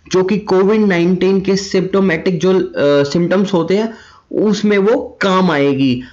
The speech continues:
अब इसमें क्या, किस तरह से वो काम आएगी, यहाँ पे लिखा हुआ है कि "Be safe and effective at the reducing the risks of hospitalization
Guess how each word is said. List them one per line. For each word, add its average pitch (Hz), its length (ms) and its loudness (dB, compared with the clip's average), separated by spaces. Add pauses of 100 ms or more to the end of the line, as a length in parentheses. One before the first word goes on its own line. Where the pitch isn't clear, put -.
(120)
अब 185 180 0
इसमें 220 600 0 (140)
क्या, 208 500 0 (120)
किस 208 160 -2
तरह 214 140 0
से 208 120 0
वो 214 100 2
काम 196 280 0
आएगी, 202 180 0
यहाँ 170 220 0
पे 202 120 -2
लिखा 185 260 0
हुआ 160 180 0
है 160 200 0
कि 226 260 -2
"Be 175 360 0 (100)
safe 208 560 0
and 190 160 -4
effective 185 580 -2
at 165 220 -4
the 202 160 0
reducing 208 720 0
the 190 180 2
risks 185 280 -2 (100)
of 196 160 -2 (500)
hospitalization 214 1040 0